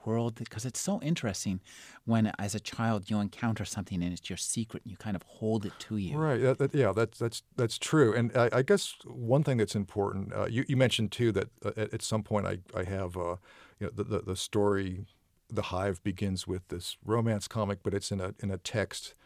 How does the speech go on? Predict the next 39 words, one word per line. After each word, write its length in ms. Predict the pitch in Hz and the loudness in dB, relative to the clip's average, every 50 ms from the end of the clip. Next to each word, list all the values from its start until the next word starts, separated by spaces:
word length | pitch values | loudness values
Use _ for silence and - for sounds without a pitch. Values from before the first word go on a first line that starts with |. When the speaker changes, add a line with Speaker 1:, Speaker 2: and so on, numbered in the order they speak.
| - - - - - _ - | -20 -20 -20 -20 -20 _ -6
Speaker 2:
kind 120 | - 104 | -2 -2
of 60 | 98 92 | -2 -2
a 60 | 92 | -4
foreign 440 | - - - 104 107 107 104 104 95 | -4 0 2 4 4 4 4 2 0
text 380 | - - 113 98 - - - | 0 -2 -2 -2 -2 -4 -6
that 140 | - 95 - | -6 -4 -2
you 80 | 101 95 | -4 -4
can't 320 | - - - 107 92 82 - | -4 -4 -4 -2 -2 -4 -4
read. 400 | 90 101 110 104 95 92 90 - - - - - - - - - - | -2 0 0 0 0 -2 -6 -10 -14 -18 -20 -20 -20 -20 -14 -4 0
Uh, 180 | 107 104 110 107 | 2 2 4 4
I 100 | 110 123 | 4 4
started 360 | 127 - - 135 123 117 110 107 | 2 4 4 4 4 4 4 2
looking 300 | 110 107 - - 107 98 | 2 0 0 0 -2 -2
at 80 | 110 | -4
comics 380 | - - 113 104 98 98 - - | -4 -4 -2 -2 -2 -4 -4 -4
before 400 | 104 90 - - - 107 110 113 | -6 -6 -4 0 2 2 2 2
I 60 | 104 | 0
could 200 | - - 95 87 | -2 -6 -6 -6
read. 400 | 92 92 90 90 87 80 80 - - - - - - _ _ _ _ - | -6 -6 -6 -6 -8 -10 -12 -16 -18 -20 -20 -20 -20 _ _ _ _ -2
And 140 | 113 107 | 0 0
I, 120 | 104 107 - | 0 0 0
you 80 | - 127 | 0 0
know, 80 | 92 | 0
I 40 | 85 | 0
knew 160 | 92 95 101 | 2 4 6
there 120 | 117 120 117 | 6 6 6
were 40 | 107 | 4
stories 440 | - - 104 101 92 95 95 90 | 4 2 2 2 2 2 -2 -4
there. 260 | 92 98 95 101 - - | -4 -2 0 0 0 -2
I, 280 | 104 107 101 101 95 | -4 -6 -6 -6 -4
I 20 | 95 | -4
had 220 | 98 95 95 95 | -6 -6 -8 -8
them 180 | 92 92 90 92 | -8 -6 -4 0
read 240 | 98 104 110 110 | 2 2 2 2
to 100 | - - | 0 -2
me, 140 | 95 90 90 | -2 0 0
but 180 | 85 104 101 - | 0 0 0 2
there 80 | - | 2
was, 240 | 107 107 101 - - | 0 0 0 -4 -6